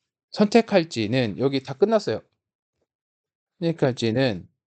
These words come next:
어떤 친구들 너 선택할지는 여기 봐봐요. 친구들, 원래는 여기, 프렌드가 여기 있었던 자리거든요. 근데 여기가 얘를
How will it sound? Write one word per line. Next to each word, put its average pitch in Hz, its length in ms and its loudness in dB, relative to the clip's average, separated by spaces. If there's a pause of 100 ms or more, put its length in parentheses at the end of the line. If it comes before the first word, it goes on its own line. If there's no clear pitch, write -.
(420)
어떤 160 260 4
친구들 170 500 -2
너 110 160 0
선택할지는 120 680 -4
여기 139 120 2
봐봐요. 120 500 0 (360)
친구들, 233 500 2
원래는 156 320 0
여기, 131 320 -4 (460)
프렌드가 220 380 10
여기 127 260 -6
있었던 202 360 -4
자리거든요. 104 640 -6 (520)
근데 175 340 6
여기가 143 460 0
얘를 127 420 -4